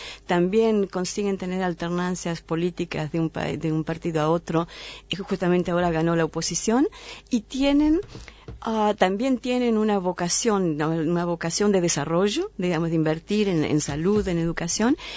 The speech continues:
y fundamentalmente tienen una, unas redes sociales impresionantes. Yo hice un, un librito, un estudio sobre las políticas del sida en Senegal, Botswana y Kenia,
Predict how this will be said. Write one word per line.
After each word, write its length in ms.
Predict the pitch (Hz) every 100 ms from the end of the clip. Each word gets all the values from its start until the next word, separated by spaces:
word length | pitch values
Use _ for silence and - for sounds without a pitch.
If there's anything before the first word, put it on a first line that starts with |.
| -
y 80 | -
fundamentalmente 1080 | 226 311 311 311 285 262 240 247 285 294 320
tienen 300 | - 269 269
una, 220 | 269 240 -
unas 640 | 233 220 214 190 208 185
redes 340 | 285 302 247
sociales 720 | - 202 - 240 254 247 180 220
impresionantes. 920 | 208 269 269 254 214 190 165 151 - - -
Yo 80 | -
hice 180 | 311 -
un, 360 | 330 262 220 214
un 200 | 208 214
librito, 440 | 202 220 233 -
un 60 | 175
estudio 320 | 190 - 285 254 165 160
sobre 500 | - 202 202 208 202
las 120 | 180
políticas 500 | 185 196 214 220 185
del 140 | 175
sida 480 | 170 - 202 165 151 - - - -
en 180 | 233
Senegal, 600 | 247 240 196 185 208 247 - -
Botswana 640 | 170 - 185 202 196 165 -
y 300 | 160 147 143
Kenia, 500 | - 196 214 247